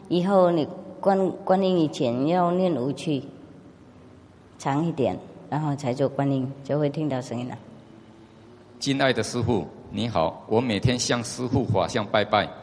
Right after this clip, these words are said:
Speaker 2: 这样可，可不可以？
Speaker 1: 已经拜了才讲，不行。<laughs> 不用拜啦，啊，想拜也可以，呃，当运动嘛，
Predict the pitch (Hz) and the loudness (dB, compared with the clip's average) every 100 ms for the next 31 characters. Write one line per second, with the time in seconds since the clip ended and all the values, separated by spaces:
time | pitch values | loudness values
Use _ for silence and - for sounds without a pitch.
0 | - - - 123 120 120 104 - - 90 | -18 -20 -4 0 0 -2 -4 -4 -4 -2
1 | - - 95 87 - - - - - - | -2 -2 -2 -2 -8 -18 -20 -20 -20 -20
2 | - - - - - - - - - - | -20 -20 -20 -20 -20 -20 -20 -20 -20 -18
3 | - 151 160 180 180 185 165 143 151 151 | -6 -2 4 6 8 8 8 6 6 4
4 | 151 117 - - - - - - - - | 4 2 -2 -14 -16 -18 -20 -20 -20 -20
5 | - - - - - - - 220 226 233 | -20 -20 -20 -20 -18 -18 0 6 6 8
6 | 170 190 - - - - 185 196 175 175 | 6 6 0 -4 0 2 4 6 6 4
7 | - - - - - - - - - - | 0 -2 -4 -6 -10 -12 -14 -16 -20 -4
8 | - 208 254 247 240 214 180 156 127 123 | 2 4 4 6 6 6 4 2 0 -4
9 | - - - - - - - 214 262 269 | -12 -16 -18 -20 -20 -20 -2 2 2 0
10 | - - - - - 185 175 226 190 170 | -12 -18 -20 -20 -10 -4 4 8 8 8
11 | 180 202 170 143 - - - - - - | 8 8 8 4 0 -6 -10 -14 -14 -10
12 | - - - - 185 190 175 185 180 147 | -10 -10 -8 -4 -2 -2 0 0 0 -4